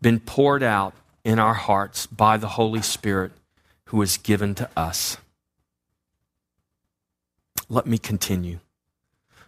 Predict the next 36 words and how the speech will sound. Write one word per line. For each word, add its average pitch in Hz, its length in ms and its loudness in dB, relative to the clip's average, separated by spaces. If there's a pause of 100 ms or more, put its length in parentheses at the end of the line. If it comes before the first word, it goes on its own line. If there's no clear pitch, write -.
"For 107 140 2
when 110 220 2
we 131 120 2
were 120 140 -2
still 143 440 2
without 131 360 0
strength, - 720 -2
in 110 140 2
due 127 220 2
time, 98 440 -2
Christ 120 640 0 (400)
died 104 420 2
for - 140 -4
the 101 160 -2
ungodly. 98 800 0 (500)
For 127 100 2
scarcely 156 600 4
for 147 240 2
a 139 60 0
righteous 139 560 0
man 117 260 2
will 110 120 -4
one 113 260 0
die, 113 220 4
yet 123 260 0
perhaps 160 480 2
for 170 180 0
a 147 60 2
good 147 340 2
man 117 280 0
someone 123 420 0
would 120 140 0
even 117 280 0
dare 120 300 2
to 120 160 -10
die. 117 480 2